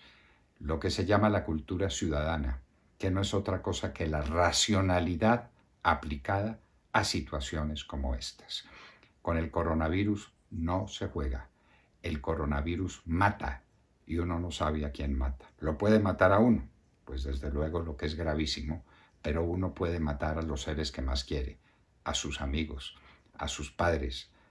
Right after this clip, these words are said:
a sus hermanos, a sus hijos, a su esposa. Cuidado, cuidado, cualquier cuidado es poco. En esto la señora alcaldesa ha sido muy radical y muy honesta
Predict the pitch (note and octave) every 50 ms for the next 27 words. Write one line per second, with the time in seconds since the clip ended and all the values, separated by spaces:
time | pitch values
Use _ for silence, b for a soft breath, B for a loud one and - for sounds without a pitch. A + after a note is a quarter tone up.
0 | b b _ - - - - - D2 - D#2 D2+ D2 D2 F2 G2 F#2+ E2 D2 C#2
1 | - - - - F#2 - - - C3+ A#2+ - - D#2 - - - E2+ - - A2
2 | A2 - - - F3 D3+ - - - - - b b b b b b _ _ _
3 | _ _ _ _ - - F2 F2 F2 F2 E2+ F2 G2 D#2+ C#2+ C#2 B1+ - - _
4 | _ - - D#3 D#3 D3+ C#3 B2+ B2 - F#2 F2 E2 C2 C2 B B B B B
5 | B B B - - D#3 C#3+ C3 A#2+ G#2+ - - C#3+ C#3+ C#3 C#3 - - - -
6 | - F#2 E2+ F2 F2 E2 E2 D#2 D#2 D2 - - - - - - - - - B
7 | B B B B B B B B B _ - D#2+ E2+ G2+ A2 G#2+ - - - A#2
8 | A#2 A2+ A2+ - - _ _ - D#2+ D#2+ E2 - - D2+ D2+ E2 F2 F#2 F#2+ F2+
9 | - - - D2+ C#2+ D2 D#2 D#2+ E2 - - F2 D#2+ D#2+ D2+ C#2+ - - D2+ D2+
10 | D#2 D#2 D#2 D#2 D#2 D2+ D#2 D#2+ D#2+ D#2 D2+ D2 D#2 D#2+ D#2+ D2 C#2 C2+ - -
11 | D#2 D2 D2+ D#2 D2+ D#2 D#2+ D#2 D#2+ E2 F2+ G#2 G2+ - - - - G2+